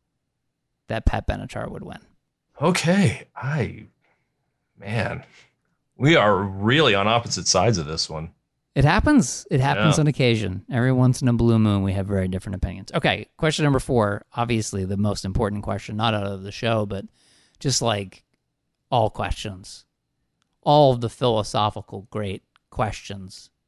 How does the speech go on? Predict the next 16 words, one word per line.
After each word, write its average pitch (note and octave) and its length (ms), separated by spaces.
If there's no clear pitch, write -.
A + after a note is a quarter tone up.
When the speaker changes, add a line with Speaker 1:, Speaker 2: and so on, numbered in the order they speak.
Speaker 1:
are A2+ 160
out G#2+ 240
there, F#2+ 420
but - 80
this E3 180
one's B2 160
the A#2 80
most G2 260
important. G2+ 460
William F3+ 320
Shatner, A#2 500
he's D3+ 200
a C3 80
guy, A#2 540
I A2+ 80
guess, B2+ 540